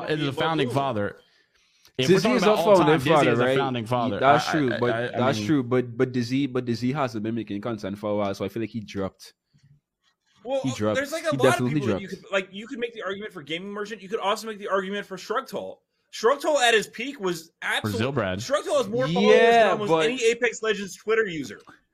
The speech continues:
Speaker 1: Like, almost any
Speaker 3: I
Speaker 1: of them.
Speaker 3: understand. I understand. I, but I, I just feel like those. Okay, okay, okay. Let me just, let me make this clear because I know somebody in the comments is gonna be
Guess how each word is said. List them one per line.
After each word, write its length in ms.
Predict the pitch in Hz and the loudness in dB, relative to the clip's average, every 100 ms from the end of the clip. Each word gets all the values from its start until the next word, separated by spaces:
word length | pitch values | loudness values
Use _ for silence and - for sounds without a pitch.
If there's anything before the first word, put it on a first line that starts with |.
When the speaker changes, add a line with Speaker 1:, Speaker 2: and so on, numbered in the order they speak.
| - | -10
Speaker 1:
Like, 160 | 160 - | -8 4
almost 340 | 233 233 214 - | 6 6 2 -2
any 160 | 214 220 | -8 4
Speaker 3:
I 60 | 185 | 6
Speaker 1:
of 40 | |
them. 20 | |
Speaker 3:
understand. 640 | 190 139 147 139 117 95 - | 6 4 2 2 0 -6 0
I 120 | 139 | 2
understand. 480 | 139 123 - 131 117 | 2 -2 0 0 2
I, 120 | 131 131 - | 0 -4 0
but 180 | 156 151 | 2 2
I, 160 | 175 160 | 2 0
I 20 | |
just 220 | 151 190 - | 0 0 2
feel 160 | 202 | 4
like 260 | 170 151 120 | 4 2 -2
those. 300 | 135 147 143 | 0 0 -2
Okay, 260 | 139 110 | -2 -2
okay, 200 | 104 113 | -2 -6
okay. 160 | 101 101 | -4 -4
Let 100 | 107 | -2
me 60 | 131 | -2
just, 220 | 139 - - | -4 -6 -4
let 80 | 131 | -2
me 40 | |
make 160 | 160 151 | -2 -4
this 140 | 151 | -6
clear 160 | - 143 | -2 -2
because 200 | 127 120 | 0 -2
I 40 | |
know 120 | 110 117 | -2 -2
somebody 280 | 131 113 | -2 -2
in 60 | 98 | -4
the 80 | 110 | -4
comments 340 | 139 107 95 | -4 -2 -4
is 120 | 113 | -4
gonna 180 | 110 95 | -4 -4
be 160 | 104 | -4